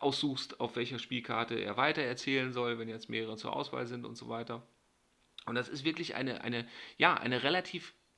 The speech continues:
klassische Rollenspielerfahrung, in dem du wirklich eine Geschichte erzählt bekommst. Der, äh, Sprecher ist übrigens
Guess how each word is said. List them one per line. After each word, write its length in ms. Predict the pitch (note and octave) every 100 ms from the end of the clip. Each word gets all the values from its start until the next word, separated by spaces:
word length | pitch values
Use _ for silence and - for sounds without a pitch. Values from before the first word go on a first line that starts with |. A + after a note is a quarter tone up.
| -
klassische 640 | - A#2 C3+ G#3+ F#3+ D#3+
Rollenspielerfahrung, 1000 | A2+ G#2+ B2 D3 - F#3 E3+ E3+ D#3+ E3
in 60 | C#3
dem 140 | C3+
du 140 | C3+ B2+
wirklich 300 | B2 C3 -
eine 100 | G#2+
Geschichte 560 | G#2+ - D3+ - G#2+
erzählt 480 | G#2+ - - G#2+ A2+
bekommst. 480 | D#3+ - G#3 C#4 - - - - -
Der, 340 | A2 G#2+ G2+ -
äh, 260 | G#2+ G#2+
Sprecher 360 | G2+ - D3 D3
ist 140 | A2+
übrigens 520 | - C3+ C3 A#2+ A#2